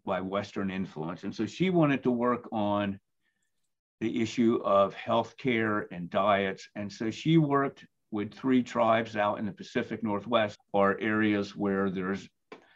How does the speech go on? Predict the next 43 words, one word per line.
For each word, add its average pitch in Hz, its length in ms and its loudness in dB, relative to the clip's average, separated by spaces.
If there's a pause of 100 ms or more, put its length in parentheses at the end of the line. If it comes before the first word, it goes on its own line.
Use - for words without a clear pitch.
(140)
Native 117 360 4
reservations 104 800 -2
in 92 80 -6
Washington 90 600 -4
State. 95 460 -4 (580)
And - 100 -6
she 170 180 10
worked 147 260 8
with 127 100 4
these 123 240 2
tribes 120 400 6
along 110 320 2
the 95 60 -8
coast. 196 460 2
These 151 160 -2
people 147 340 -2
used 127 320 0
to, 107 260 4 (540)
you 104 80 -2
know, 101 260 0 (840)
have 98 240 -2
razor 117 420 8
clams, 87 840 -2
and 98 200 -2
the 87 60 -10
time - 460 -6
would 120 140 -2
go 117 140 2
out, 117 240 4
they'd 101 140 -8
go 117 180 -2
out 113 160 2
and 113 100 -6
collect 107 360 -4
their 101 80 -8
food. 113 280 -4
So 117 100 -8
they - 60 -4
had 143 140 -4
a 131 60 -2
very 139 320 2
healthy 127 400 -6
diet. 113 480 -4